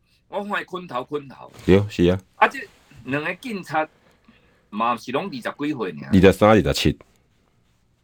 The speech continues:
Speaker 1: 照你讲，体能是袂歹，当高峰的时阵。
Speaker 2: 嗯。
Speaker 1: 伊一个当对付两个。哦，啊，当然这一定是行凶了后，较去甲穿挂、穿制、抢走。
Speaker 2: 对。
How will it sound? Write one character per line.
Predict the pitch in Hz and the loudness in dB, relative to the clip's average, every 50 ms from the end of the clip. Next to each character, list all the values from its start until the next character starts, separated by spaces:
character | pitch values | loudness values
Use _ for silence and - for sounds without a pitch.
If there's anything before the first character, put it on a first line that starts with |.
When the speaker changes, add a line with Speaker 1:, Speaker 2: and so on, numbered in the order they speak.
| _ _ _ _ - | _ _ _ _ -2
Speaker 1:
照 | 147 156 151 | 2 2 4
你 | 139 139 | 4 2
讲， | - 151 139 131 120 | 2 0 -2 -2 -2
体 | - 139 139 120 | 0 0 0 0
能 | 95 85 87 | -2 -8 -10
是 | - 85 | -14 -10
袂 | 80 78 80 | -8 -8 -4
歹， | 82 101 95 85 - | -4 -4 -4 -4 -4
当 | - 104 101 101 101 104 - _ _ _ | -4 -4 -2 -2 -4 -6 -8 _ _ _
高 | - 104 98 95 | 0 0 0 2
峰 | 90 104 104 107 104 | 2 0 0 0 -2
的 | 90 | -4
时 | - - 76 | -6 -8 -12
阵。 | 71 - 76 - 71 69 | -12 -14 -16 -14 -2 2
Speaker 2:
嗯。 | - 80 76 71 67 71 - _ _ _ _ _ _ _ _ _ _ _ _ _ _ _ _ | 2 4 4 2 0 -2 -8 _ _ _ _ _ _ _ _ _ _ _ _ _ _ _ _
Speaker 1:
伊 | _ 135 131 | _ 2 2
一 | - - - 202 | 2 0 -4 0
个 | 92 95 - - 104 101 | 2 4 4 4 4 2
当 | - 139 127 120 | 0 -2 -2 -2
对 | 117 - 143 135 127 | -4 -4 -4 -4 -4
付 | 120 110 | -4 -4
两 | 95 78 69 67 | -6 -8 -10 -12
个。 | 65 - - - - - _ _ _ _ _ _ - - _ _ _ _ _ _ _ _ _ | -14 -16 -16 -18 -20 -20 _ _ _ _ _ _ -20 -20 _ _ _ _ _ _ _ _ _
哦， | - - 80 82 87 - | -4 -2 -2 -2 -2 2
啊， | - 151 | 2 4
当 | 147 147 135 131 | 4 6 4 4
然 | 135 151 165 175 | 2 0 0 0
这 | 185 196 | 0 0
一 | 196 147 135 - 175 196 | 0 0 -4 -8 -8 -6
定 | 180 123 110 107 | -4 -4 -6 -4
是 | - - - | -6 -8 -8
行 | - 135 135 135 135 | -6 -6 -6 -4 -6
凶 | 131 147 147 147 151 147 | -4 -2 -2 -2 -2 -2
了 | 147 143 139 131 | 0 0 0 0
后， | 113 104 104 104 104 110 _ _ _ _ _ _ _ _ _ | -2 -2 -4 -6 -10 -14 _ _ _ _ _ _ _ _ _
较 | - 139 | -12 -8
去 | 135 151 147 | -6 -6 -6
甲 | 143 110 92 | -6 -6 -10
穿 | - - - 95 78 | -12 -12 -16 -16 -16
挂、 | - - - 117 | -14 -4 -4 -4
穿 | 107 - - 117 107 | -4 -4 -8 -10 -10
制、 | 101 110 110 | -10 -12 -14
抢 | 92 - - 92 87 | -12 -8 -8 -10 -8
走。 | - 90 76 67 - _ _ - - | -6 -8 -8 -8 -10 _ _ -6 -2
Speaker 2:
对。 | 67 62 60 | -2 -2 -2